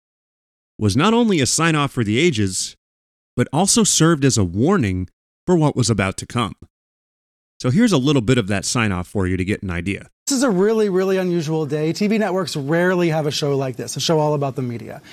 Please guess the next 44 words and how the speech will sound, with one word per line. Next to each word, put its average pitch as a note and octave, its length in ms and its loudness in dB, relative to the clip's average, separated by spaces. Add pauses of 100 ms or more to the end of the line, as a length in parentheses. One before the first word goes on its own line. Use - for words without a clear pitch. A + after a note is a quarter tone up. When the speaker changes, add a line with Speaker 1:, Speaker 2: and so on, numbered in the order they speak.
(260)
Speaker 2:
And F#3+ 160 4
networks, A3 440 0 (200)
even A3 220 4
more A3+ 220 2
rarely, D#3 520 0 (260)
cancel A3+ 560 0
a G3 80 2
show F#3 380 0
but D3+ 220 -4
still F3+ 340 0
let D#3+ 160 2
it D#3 100 0
have D3 280 -2
one C#3+ 180 0
more C#3 200 0
live C3 240 -2
episode. - 520 -8 (580)
I F#3+ 80 4
don't B3 140 4
know A3+ 80 4
if F#3 80 0
I've E3+ 160 -2
ever F#3+ 200 0
seen F#3+ 180 0
this E3+ 160 0
happen D3+ 240 -2
before, B2+ 340 -8
okay? D3 320 -2 (880)
So - 140 0
here D#3 140 4
we G3 80 4
are, G3+ 200 0 (640)
together, F#3+ 340 2 (1200)
in D#3+ 100 4
a C#3+ 40 2
super F#3+ 600 2
strange E3+ 420 0
situation. D3 600 -4
So G3+ 80 0
let's A#3 140 0
talk C4 160 0
about A#2+ 220 -2
it, A#2 80 -14
okay? F3+ 240 -6